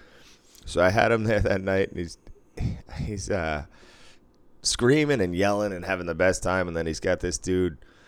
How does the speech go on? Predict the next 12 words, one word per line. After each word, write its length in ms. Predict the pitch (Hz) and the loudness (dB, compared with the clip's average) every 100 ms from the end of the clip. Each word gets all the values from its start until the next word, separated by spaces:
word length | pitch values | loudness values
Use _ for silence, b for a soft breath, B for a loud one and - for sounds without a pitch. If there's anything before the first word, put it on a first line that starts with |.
| b b 92 | b b 0
next 320 | 101 101 - | 2 2 0
to 220 | 87 87 | -2 -4
him 120 | 85 | -4
who 340 | 85 90 87 - | -4 -4 -4 -4
I 140 | 76 80 | -2 0
was 180 | 80 - | -2 -2
talking 340 | 82 78 76 | -2 -2 -6
to 140 | 73 | -8
one 220 | 69 73 78 | -8 -8 -6
of 80 | |
the 120 | 73 76 | -4 -4
other, 320 | 73 73 | -4 -6